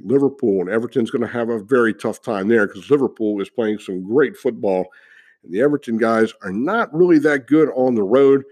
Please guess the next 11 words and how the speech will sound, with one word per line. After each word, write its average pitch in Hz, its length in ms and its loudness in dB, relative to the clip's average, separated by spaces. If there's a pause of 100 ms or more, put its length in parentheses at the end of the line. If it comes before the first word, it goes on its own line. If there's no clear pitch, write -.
(220)
They're 113 100 -2
gonna 139 160 -4
have 143 120 -6
to 104 100 -6
show 127 220 -2
some 107 260 -8
real 131 140 2
mettle, 120 340 0
some 107 280 -6
real, 113 300 0 (440)
um, 95 440 -10